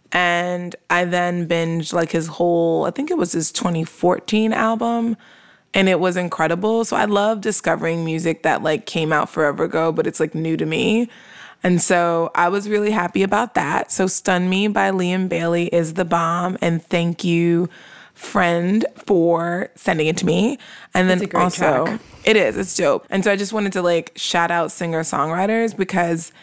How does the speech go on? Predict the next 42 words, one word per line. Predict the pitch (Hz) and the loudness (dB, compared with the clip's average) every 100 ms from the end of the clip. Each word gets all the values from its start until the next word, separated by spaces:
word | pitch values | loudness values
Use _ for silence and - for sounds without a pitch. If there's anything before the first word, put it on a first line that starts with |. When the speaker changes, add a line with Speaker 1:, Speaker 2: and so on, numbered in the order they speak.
| - - - - _ | -20 -20 -20 -20 _
Speaker 1:
the | 190 208 | 2 4
music | 208 214 226 220 | 4 2 0 -2
you | 214 | 0
make | 202 180 180 | 2 2 2
is | 165 165 - | -2 -2 0
often, | 160 160 - 156 147 | 2 2 0 -2 0
like, | 117 117 - - | -4 -4 -6 -2
I | 175 | 0
can | 175 175 | 0 -2
discover | 160 - 160 156 | -2 0 0 0
it | 147 | -2
ten | - 165 | -2 -2
years | 156 156 156 | -2 -2 0
later, | 147 139 131 | 0 2 0
and | 139 | 0
it's | 135 - - | -4 -6 -2
often | 143 143 - 143 151 | 0 0 -2 -4 -2
still | - 160 143 131 | -2 0 0 0
dope | 156 139 127 - | 0 0 0 -2
and | 151 | -4
beautiful | 156 143 151 - 147 | -2 -2 -2 0 0
and | 139 | 0
amazing. | 131 101 117 95 110 | -2 -2 -2 -2 0
And | 151 | 0
so | - 143 127 104 - - - - | 2 2 2 -2 -6 -20 -20 -4
I | 175 175 | 0 2
was | 170 | 2
really | 160 160 170 | 2 2 2
happy | 165 156 | -2 -2
to | 143 | -2
discover | 156 - 143 139 | -2 -2 -2 -2
some | 160 160 | -2 -2
new | 135 | -2
music | 127 147 - | -2 -2 -4
this | - - - | -2 -2 0
week. | 95 - - - _ - - - - - - - | -4 -6 -12 -16 _ -20 -20 -20 -20 -20 -20 -4
I | 175 - - | -2 -2 -4
guess | - 190 226 196 - | -2 0 0 0 -4
it's | - - - | -4 -6 -4
time | - - 180 185 190 202 - 180 190 | -4 -2 0 0 0 -2 -2 -2 -4
for | - 180 | 0 -2
takeaways. | - 175 185 190 175 - - - 98 202 220 - | 0 -2 -2 0 0 0 -2 -2 0 0 0 -4